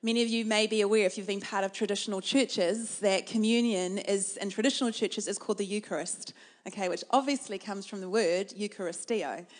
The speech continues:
It's the being thankful. Okay, and c-, the communion ceremony, for those who don't know, is our opportunity to say thank you to God for the sacrifice that he made when he sent his son to die on the cross for us. Okay, and I,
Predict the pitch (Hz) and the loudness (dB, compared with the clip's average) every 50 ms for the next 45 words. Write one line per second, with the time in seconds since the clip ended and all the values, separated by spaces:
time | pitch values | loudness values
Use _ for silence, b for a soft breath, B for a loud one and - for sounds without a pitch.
0 | B B B B B B - 202 - - - 208 208 208 202 202 196 202 - 214 | B B B B B B -8 -8 -8 -8 -10 -8 -4 -4 -4 -4 -6 -4 -4 -4
1 | 202 - - - - 175 131 156 175 B B B B B B B - 233 220 202 | -4 -6 -10 -6 -4 -4 -4 -4 -8 B B B B B B B -8 -4 -2 -2
2 | 180 196 208 - - - - 254 254 - 285 285 302 294 285 269 254 - - 262 | -2 -2 -6 -8 -12 -6 -6 -6 -4 -2 0 0 2 2 0 0 -2 -4 -2 0
3 | 254 254 240 220 208 202 190 - 202 196 196 196 196 214 214 208 233 233 233 196 | 0 0 2 0 -2 -2 -2 0 2 2 2 2 0 -4 -4 -2 0 -2 0 0
4 | 214 190 196 190 202 208 240 254 233 233 - 214 - - 208 196 202 190 196 - | 0 -2 0 2 4 6 8 8 8 6 4 -2 -2 -2 -2 -2 -2 -4 -4 -4
5 | 180 175 175 - 185 - - 202 185 - - 220 208 214 208 - 214 202 202 196 | -4 -4 -4 -6 -8 -6 -4 -2 -4 -2 -2 -2 -2 -2 -4 -8 -6 -6 -4 -4
6 | 196 185 180 175 175 175 - - 175 190 185 - - 196 - - - 208 196 - | -2 -2 -2 -2 -4 -6 -8 -10 -10 -8 -8 -4 -4 -4 -4 -4 -8 -8 -8 -4
7 | - 180 147 160 170 - - - B B B B B - - 214 208 214 208 208 | -4 -4 -4 -4 -6 -8 -10 -12 B B B B B -2 -2 0 0 -2 0 2
8 | 202 196 196 190 196 196 196 196 - 214 214 185 196 202 208 190 - - - 214 | 0 0 0 -2 -4 -4 -4 -4 -6 -6 -6 -6 -6 -8 -8 -8 -8 -4 -2 -2
9 | 180 165 - 180 180 B B B B B B B - 214 214 202 196 190 190 196 | -2 -2 -6 -10 -12 B B B B B B B -4 -2 0 0 0 0 -2 -4
10 | 190 - - 190 185 190 - - - 180 160 160 175 185 - - - - - B | -6 -4 -4 -4 -4 -4 -6 -4 -2 -2 -2 -2 -4 -6 -6 -6 -6 -6 -8 B
11 | B B B B B B B B B B B - 208 196 226 214 196 208 - - | B B B B B B B B B B B -8 -6 -2 2 2 2 2 2 0
12 | 220 233 233 240 240 240 247 240 247 | 2 4 4 6 6 6 4 2 0